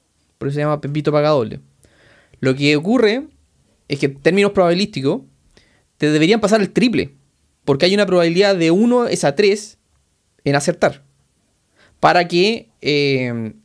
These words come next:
la apuesta realizada contra lo que está dispuesto a perder la caja se, se equipare. Pero en este caso te paga el doble, po. Entonces, hay una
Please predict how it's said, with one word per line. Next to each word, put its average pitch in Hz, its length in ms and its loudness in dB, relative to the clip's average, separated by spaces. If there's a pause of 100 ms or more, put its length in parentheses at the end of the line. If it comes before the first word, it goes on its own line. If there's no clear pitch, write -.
(320)
la 117 320 -2
apuesta 190 500 0
realizada 175 640 -2 (240)
contra 139 680 -2
lo 123 200 -4
que 135 100 -10
está 156 540 0
dispuesto 139 360 -4
a - 20 -8
perder 170 400 -2 (360)
la 127 140 -2
caja 208 400 -2 (560)
se, - 320 -12
se - 140 -4
equipare. 190 460 0 (580)
Pero 139 100 -2
en 196 60 2
este 220 120 0
caso 277 200 0
te 226 80 0
paga 240 120 0
el 196 80 0
doble, 240 260 -2
po. - 120 -20 (400)
Entonces, 151 560 -2
hay 180 260 0
una 202 340 -2